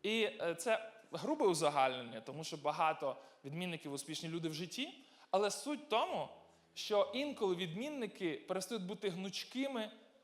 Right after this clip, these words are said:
вони навчилися в навчанні, але в житті вони перестали бути, вони не навчились бути, вони не, не отримали ті скіли, ці, е, речі, які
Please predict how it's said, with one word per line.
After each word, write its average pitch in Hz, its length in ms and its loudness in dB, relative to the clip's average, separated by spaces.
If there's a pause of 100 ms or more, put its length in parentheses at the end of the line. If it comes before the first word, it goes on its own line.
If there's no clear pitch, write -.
вони 214 480 -2
навчилися 202 680 0
в 165 80 0
навчанні, 285 520 -4 (760)
але 202 460 6
в 147 40 -10
житті 185 380 -6
вони 190 300 -2
перестали 190 440 2
бути, 175 200 -2
вони 180 380 -2
не 175 140 0
навчились 190 600 -2
бути, 139 420 -8 (200)
вони 196 220 0
не, 214 160 0
не 202 120 2
отримали 208 580 4 (240)
ті 214 160 -4
скіли, 220 520 -2 (360)
ці, 208 420 -2 (280)
е, 139 400 4
речі, 190 640 0
які 180 300 -8